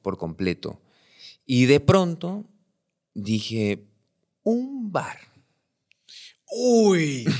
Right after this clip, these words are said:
Speaker 1: <laughs>
Speaker 2: Ya, ya. Es que un amigo mío también que tú conoces, este, sueña con eso, abrir un bar.
Speaker 1: ¿Sí?
Speaker 2: Sí, sí, sí, sí.
Speaker 1: ¿Quién?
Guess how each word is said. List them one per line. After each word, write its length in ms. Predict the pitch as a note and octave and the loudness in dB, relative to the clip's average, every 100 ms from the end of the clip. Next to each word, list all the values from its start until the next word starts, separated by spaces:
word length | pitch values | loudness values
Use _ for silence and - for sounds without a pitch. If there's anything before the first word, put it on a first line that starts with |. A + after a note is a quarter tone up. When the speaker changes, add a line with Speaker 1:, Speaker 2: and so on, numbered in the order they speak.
| - | -2
Speaker 1:
<laughs> 640 | E3+ F#3 F#3 - F3+ G3 | -2 2 0 2 2 4
Speaker 2:
Ya, 340 | E3 D#3 - - - | 6 6 4 2 4
ya. 420 | - C#4 F4+ F4 - - - - | 4 6 4 2 0 -12 -2 2
Es 140 | D3+ | 2
que 200 | D3 D3+ | 4 4
un 120 | E3+ F3+ | 4 4
amigo 260 | F#3 F3+ | 6 6
mío 180 | F#3 F#3 | 4 4
también 240 | D3 D3 | 4 2
que 100 | D#3 | 0
tú 120 | D#3 E3 | -2 0
conoces, 500 | D#3 D#3 - A3 A3 G3+ F3 | 2 2 2 0 0 -6 -4
este, 460 | B2 - C3 A2+ | -4 -4 -2 -2
sueña 320 | - E3+ E3 D3+ | 2 4 4 4
con 160 | C#3 | 2
eso, 180 | D3+ - | 0 0
abrir 160 | A#2+ C3+ | 0 0
un 120 | C3 | 2
bar. 280 | C#3+ B2 - | 2 0 -6
Speaker 1:
¿Sí? 320 | D#3 D#4+ F#4+ | -6 -6 -6
Speaker 2:
Sí, 160 | - E3 | 2 4
sí, 140 | D#3 | 4
sí, 200 | D#3 D#3+ D#3+ | 2 -2 -6
sí. 200 | F#3 - - | -8 -10 -16
Speaker 1:
¿Quién? 480 | A#3+ B3 C#3 - | -12 -10 -10 -16